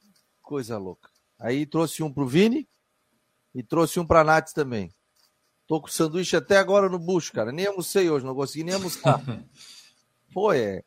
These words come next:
Speaker 2: Que
Speaker 1: é
Speaker 2: maravilha.
Speaker 1: é gigante. Estamos esperando o Rodrigo aqui, porque acabei furando aqui com o Rodrigão.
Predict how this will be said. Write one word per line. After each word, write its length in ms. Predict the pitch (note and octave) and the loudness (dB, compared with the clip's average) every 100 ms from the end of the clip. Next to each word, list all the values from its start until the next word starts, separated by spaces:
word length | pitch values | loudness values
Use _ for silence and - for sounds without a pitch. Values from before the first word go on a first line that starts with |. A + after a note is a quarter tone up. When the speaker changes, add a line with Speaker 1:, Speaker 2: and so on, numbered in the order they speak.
| _ _ _ | _ _ _
Speaker 2:
Que 160 | - A2+ | -8 -2
Speaker 1:
é 40 | |
Speaker 2:
maravilha. 760 | B2+ D3+ D3 B2 E3 C3 G#2+ - - _ G2+ | 2 2 2 0 0 0 -2 -6 -16 _ -8
Speaker 1:
é 60 | |
gigante. 600 | G#2 A#2 C#3 F3 D#3+ - _ - _ _ _ _ | -6 -2 0 0 -2 -12 _ -20 _ _ _ _
Estamos 260 | - C3+ C3+ | -4 -2 0
esperando 360 | - D#3 F3+ | 4 4 4
o 40 | E3 | 4
Rodrigo 400 | E3+ D#3+ F3 D3+ | 2 4 4 2
aqui, 220 | B2+ D3 | -2 -4
porque 560 | - A2 G2+ F#2+ E2+ E2+ - _ _ _ _ | -4 -4 -4 -4 -8 -14 -20 _ _ _ _
acabei 560 | - G#2 F#2+ C#3 C3 A#2 | -4 -2 2 2 0 -2
furando 380 | - B2 B2+ B2 | -2 0 2 2
aqui 180 | G#2+ B2+ | -2 -6
com 80 | G#2+ | -4
o 40 | |
Rodrigão. 440 | A2+ G2+ G#2 F#2+ | -4 -4 -4 -4